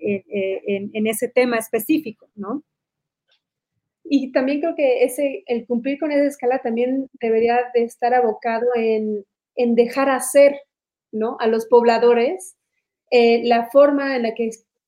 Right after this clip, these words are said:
Speaker 2: conciben su vivienda, su espacio público, su, su territorio, cómo se manejan los bienes naturales de cada lugar. Es decir, el tema es que también desde, eh, la política pública no,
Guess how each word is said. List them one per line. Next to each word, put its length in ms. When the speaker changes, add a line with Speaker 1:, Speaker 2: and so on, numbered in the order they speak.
Speaker 2:
conciben 500
su 120
vivienda, 760
su 240
espacio 420
público, 800
su, 440
su 300
territorio, 1000
cómo 240
se 140
manejan 400
los 140
bienes 260
naturales 440
de 100
cada 220
lugar. 440
Es 60
decir, 400
el 200
tema 200
es 100
que 120
también 340
desde, 540
eh, 540
la 100
política 420
pública 480
no, 280